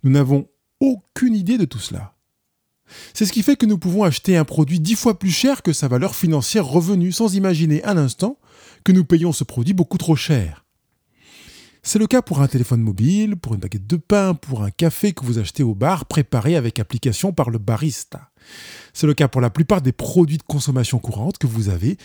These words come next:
et pour lesquels vous avez acheté cinq, six, voire dix fois plus cher que leur valeur financière finie. Je rappelle juste que le prix d'un produit fini inclut les matières premières, la main-d'œuvre, le transport pour sa mise à disposition dans un magasin.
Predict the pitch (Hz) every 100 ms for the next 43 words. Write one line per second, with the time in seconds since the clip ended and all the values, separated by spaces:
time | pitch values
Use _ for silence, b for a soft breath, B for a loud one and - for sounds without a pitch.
0 | B - 180 156 104 - 156 127 107 87
1 | - - 151 - - 123 160 - b b
2 | - - - 190 - 107 90 98 87 104
3 | 240 - 190 151 - 101 - 107 160 B
4 | B B B - 123 113 98 101 127 110
5 | 101 85 131 123 - - 92 80 - B
6 | B B B 180 202 220 208 175 233 -
7 | 180 196 180 160 - - 175 170 120 104
8 | - 120 113 127 - - 151 165 185 -
9 | 151 135 151 208 214 120 98 92 92 -
10 | 92 107 196 135 98 98 101 202 156 110
11 | - 95 - 196 214 B B B B B
12 | - 104 - 92 107 98 90 101 95 92
13 | 170 110 92 113 95 76 -